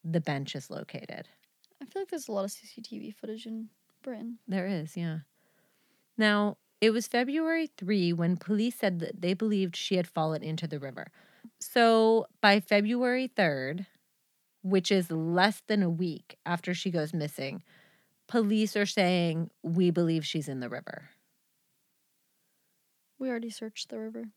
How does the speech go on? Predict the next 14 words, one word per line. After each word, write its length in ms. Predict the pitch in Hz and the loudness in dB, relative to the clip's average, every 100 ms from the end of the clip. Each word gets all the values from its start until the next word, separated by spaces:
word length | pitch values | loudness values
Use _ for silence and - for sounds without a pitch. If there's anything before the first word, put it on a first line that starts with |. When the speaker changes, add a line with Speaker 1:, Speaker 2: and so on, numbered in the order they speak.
| _ _ _ _ - | _ _ _ _ -4
Speaker 1:
Which 320 | 175 170 - | 0 0 -2
we 160 | 175 170 | -4 -2
have 240 | 165 160 | 0 -2
already 680 | 143 - 151 147 147 143 143 - | -4 -6 -6 -6 -8 -8 -10 -12
extensively 800 | 156 - 139 139 143 143 143 | -14 -12 -12 -10 -12 -10 -10
searched. 580 | 143 - 156 - - - _ - | -10 -6 -6 -6 -12 -14 _ -18
Speaker 2:
So. 360 | - 233 233 220 - _ | -14 -12 -12 -16 -20 _
Speaker 1:
But 160 | 202 226 | 2 6
I 120 | 226 | 6
think, 460 | - 294 320 - - - _ _ _ 202 | 4 -2 -2 -6 -16 -20 _ _ _ -2
I 100 | 208 | 0
think 300 | 262 277 - | -2 -4 -2
this 260 | 208 - | -2 -2
comes 480 | - 196 175 170 - | -6 -2 0 -2 -4